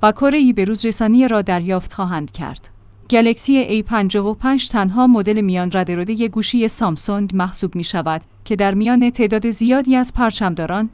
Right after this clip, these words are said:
بتای وان یو آی هفت را دریافت می‌کند.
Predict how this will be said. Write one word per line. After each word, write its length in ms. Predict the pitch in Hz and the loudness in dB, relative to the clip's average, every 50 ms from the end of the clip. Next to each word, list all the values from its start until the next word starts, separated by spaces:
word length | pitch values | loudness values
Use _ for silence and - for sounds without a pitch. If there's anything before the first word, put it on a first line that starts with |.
| - - | 0 2
بتای 380 | 247 254 254 302 311 254 277 | 2 2 2 2 2 2 2
وان 260 | 262 196 196 185 185 190 | 2 0 0 0 0 2
یو 160 | 190 226 240 | 2 2 0
آی 320 | - - 233 240 233 240 220 | 2 2 2 2 2 0 0
هفت 320 | 214 262 277 269 - - | 0 0 0 0 -2 -2
را 120 | 214 196 190 | 0 0 0
دریافت 540 | 180 202 185 180 170 175 196 190 - - - | 0 0 0 0 0 -2 -2 -4 -4 -6 -10
می‌کند. 500 | 156 147 - - 147 147 143 - - | -10 -10 -10 -10 -10 -10 -10 -12 -16